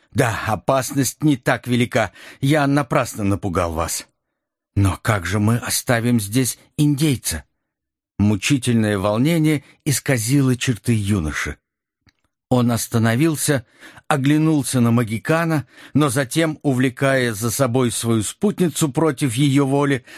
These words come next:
направился большими шагами к проходу, через который рассчитывал вырваться из огненного круга. «Не бойтесь о нём», сказал он тоном, выдавшим отчаяние.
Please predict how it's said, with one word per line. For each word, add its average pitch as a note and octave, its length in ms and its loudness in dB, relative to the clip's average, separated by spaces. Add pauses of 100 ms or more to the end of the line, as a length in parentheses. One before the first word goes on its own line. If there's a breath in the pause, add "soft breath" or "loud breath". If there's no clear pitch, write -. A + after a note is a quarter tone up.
(120)
направился C#3+ 720 0
большими A#2 420 0
шагами D3 600 -2 (140 loud breath)
к - 120 -20
проходу, C3 540 -2
через A#2+ 280 0
который B2+ 460 0
рассчитывал B2 640 0 (160 loud breath)
вырваться A#2 640 0 (160 soft breath)
из A#2+ 340 -2
огненного F#2 600 0
круга. E2+ 480 -6 (1200)
«Не A2 200 4
бойтесь F2 480 -2
о F2+ 80 0
нём», F2 260 -2 (380)
сказал F#2 500 -2
он F#2 220 -2
тоном, C#3 500 0 (240 soft breath)
выдавшим A#2 720 -2
отчаяние. D#2+ 840 -4